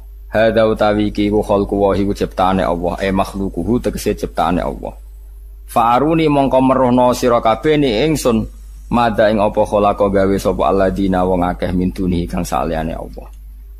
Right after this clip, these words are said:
Niki masalah ajaran tauhid iku kabeh gaweane Allah. Saiki nak Isa pangeran, Yesus pangeran, nak berhala pangeran, buktekno mereka karire gawe langit bumi. Munamuni pangeran kok ora iso gawe langit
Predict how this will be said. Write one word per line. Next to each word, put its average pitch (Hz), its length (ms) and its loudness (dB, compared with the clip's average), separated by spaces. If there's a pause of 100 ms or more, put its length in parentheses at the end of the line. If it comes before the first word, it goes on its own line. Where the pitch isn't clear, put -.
(240)
Niki 101 480 -2
masalah 98 480 0
ajaran 98 320 2
tauhid 98 400 0
iku 127 240 2
kabeh 117 800 -2
gaweane 101 480 2
Allah. 73 380 -6 (420)
Saiki 120 320 0
nak 147 240 0
Isa 127 400 2
pangeran, 117 560 2
Yesus 113 460 0
pangeran, 120 580 2
nak - 380 -8
berhala 113 480 4
pangeran, 104 480 0 (320)
buktekno 123 560 2
mereka 127 560 0
karire 110 480 0
gawe 110 320 2
langit 107 560 0 (400)
bumi. 90 400 0
Munamuni 113 480 2
pangeran 120 480 2
kok 107 160 0
ora 104 80 2
iso 104 160 0
gawe 104 240 2
langit 110 340 2